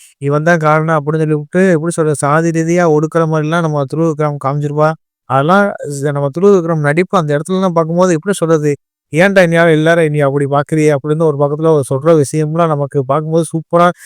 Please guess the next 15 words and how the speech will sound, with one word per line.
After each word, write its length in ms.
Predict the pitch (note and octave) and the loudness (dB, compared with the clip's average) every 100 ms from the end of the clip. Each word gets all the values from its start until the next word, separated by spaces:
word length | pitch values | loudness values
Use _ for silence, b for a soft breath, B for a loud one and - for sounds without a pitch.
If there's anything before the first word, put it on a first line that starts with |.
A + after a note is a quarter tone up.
| B B | B B
அது 180 | C3+ C#3 | -4 -2
நீட்டா 360 | D3 F3 F#3 F#3+ | -2 -2 2 2
கன்வெர்ட் 320 | D#3 D#3 D#3 | 2 0 0
பண்ணிருவாப்புல. 600 | D3 C#3+ C#3 C#3 C3+ D#3+ | 0 -2 0 0 0 0
அது 140 | D#3 C#3 | 0 0
பார்க்க 280 | D3 D#3+ D#3 | -2 -4 -6
செம்ம 280 | B2+ D#3 | -4 -2
இன்ட்ரெஸ்டிங்கா 440 | D#3+ D3+ D#3 D#3+ D3+ | -2 -2 -4 -2 -2
இருந்துச்சு. 280 | C#3 C3+ D3+ | -2 -2 0
அது 120 | C#3 | 2
ஆக்டிங்ல 400 | C#3 C#3+ D#3 D3 | 0 -2 -2 -2
இருந்து 180 | D3+ D#3 | 0 0
எல்லாமே 380 | C#3 C#3+ D3 D#3 | 0 -2 -2 -4
சூப்பரா 340 | C#3 C#3+ D3 | -8 -4 -2
இருந்துச்சு. 380 | C#3+ C3+ C3 D3 | 0 -2 -4 -6